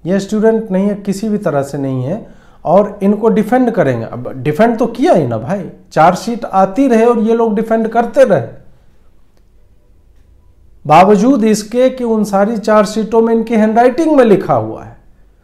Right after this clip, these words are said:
कि खालिद सैफी क्या कर रहा था, उमर खालिद क्या कर रहा था, सफूरा जरगर क्या कर रही थी,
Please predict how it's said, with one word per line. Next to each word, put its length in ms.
कि 60
खालिद 400
सैफी 400
क्या 220
कर 180
रहा 160
था, 160
उमर 320
खालिद 400
क्या 140
कर 180
रहा 140
था, 160
सफूरा 440
जरगर 400
क्या 200
कर 180
रही 220
थी, 260